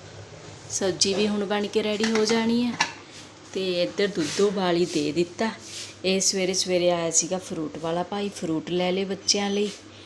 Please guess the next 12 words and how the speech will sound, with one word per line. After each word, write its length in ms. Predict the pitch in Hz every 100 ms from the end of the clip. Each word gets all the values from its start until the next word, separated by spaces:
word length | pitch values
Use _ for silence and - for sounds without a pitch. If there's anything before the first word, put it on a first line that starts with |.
| - - -
ਪਹਿਲਾ 300 | 190 190 214
ਦਿਨ 320 | 220 202 190
ਅੱਜ 160 | 180 175
ਬੱਚਿਆਂ 400 | 185 - 190 180
ਦਾ 140 | 185
ਛੁੱਟੀ 400 | 180 - - 214
ਦਾ। 140 | 233 226 - - - - 202
ਮੈਂ 100 | 190
ਕਿਹਾ 140 | 202
ਜਿਹੜੀ 200 | 190 202
ਬੱਚਿਆਂ 400 | 208 214 202
ਨੂੰ 80 | 190